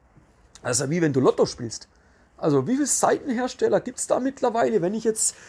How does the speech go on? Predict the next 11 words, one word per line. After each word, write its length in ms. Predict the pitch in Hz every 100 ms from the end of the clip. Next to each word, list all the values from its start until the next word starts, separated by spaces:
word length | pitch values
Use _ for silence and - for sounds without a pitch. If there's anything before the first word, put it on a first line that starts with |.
| -
zum 160 | - 156
Beispiel 340 | - 226 -
bei 140 | 170 165
Tennis 380 | 185 240 254
Point 340 | - 202 190 -
draufgehe, 600 | - - 254 - - 302 - - - -
da 120 | 127
finde 300 | - 226 285
ich 80 | 214
ja 80 | 175
locker 680 | 151 170 233 165 - -